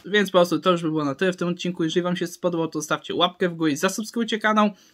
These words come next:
I tyle. W takim razie widzimy się. Dzisiaj jest piątek, także widzimy się jutro w ostatniej Hedespekcji i w niedzielę w takim, myślę, dość ważnym filmie. Także w takim razie trzymajcie się.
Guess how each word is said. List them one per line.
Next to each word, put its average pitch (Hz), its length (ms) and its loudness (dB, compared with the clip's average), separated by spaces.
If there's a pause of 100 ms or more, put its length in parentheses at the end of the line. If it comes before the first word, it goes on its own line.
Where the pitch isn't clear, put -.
(300)
I 220 180 2
tyle. 170 420 2
W - 20 -20
takim 147 260 -6
razie 156 240 -2
widzimy 180 400 0
się. 175 240 0 (120)
Dzisiaj - 120 -6
jest 131 100 -8
piątek, 214 440 0
także 170 240 0
widzimy 160 260 -2
się 147 120 -6
jutro 185 340 2 (160)
w - 100 -20
ostatniej 196 380 2
Hedespekcji 185 680 -2 (180)
i 240 120 2
w 202 60 0
niedzielę 165 300 2
w - 40 -10
takim, 127 340 -6 (160)
myślę, 156 300 -4 (160)
dość - 360 -8
ważnym 139 480 -6
filmie. 143 400 -4
Także 175 540 2
w - 40 -20
takim 147 300 -8
razie 131 200 -6
trzymajcie 214 520 2
się. 180 200 -4